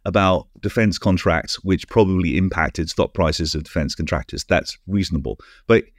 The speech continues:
it takes literally thirty seconds to tweet. And we all know there was no review process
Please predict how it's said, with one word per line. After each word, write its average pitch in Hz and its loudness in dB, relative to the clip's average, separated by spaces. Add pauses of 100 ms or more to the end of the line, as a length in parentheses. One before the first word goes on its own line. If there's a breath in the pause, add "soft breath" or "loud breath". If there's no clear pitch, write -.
it - 0
takes 104 2
literally 104 0
thirty 82 0
seconds - -4
to - -10
tweet. - -8 (680)
And 90 0 (220)
we 98 2
all 90 4
know 80 2
there 76 -6
was 76 -4
no 80 0
review 78 -2
process 69 -6